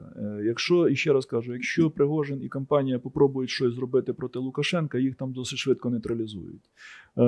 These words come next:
на сьогоднішній день Пригожин не цікавий уже нікому. Він свою пісню відспівав, е,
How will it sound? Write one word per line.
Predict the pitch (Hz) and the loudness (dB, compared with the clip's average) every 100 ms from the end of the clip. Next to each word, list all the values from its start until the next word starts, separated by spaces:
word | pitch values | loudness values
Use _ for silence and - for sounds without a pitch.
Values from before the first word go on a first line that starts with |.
| 123 | 6
на | 147 | 4
сьогоднішній | 143 208 202 180 - 165 | 6 8 8 4 -2 0
день | 180 170 160 | 0 0 2
Пригожин | 147 165 156 147 139 | 4 4 2 -2 -2
не | 139 | 0
цікавий | 147 156 151 139 | 2 6 6 6
уже | 127 139 | 4 0
нікому. | 135 - 107 101 107 | -4 -2 -2 -2 2
Він | 160 | 2
свою | 175 160 156 | 4 2 0
пісню | 143 151 135 131 131 120 117 | 0 -2 -2 -2 0 -2 0
відспівав, | 135 - 160 170 180 170 151 139 | 0 6 6 8 6 4 0 2
е, | 127 120 117 113 113 | 2 0 -2 -4 -4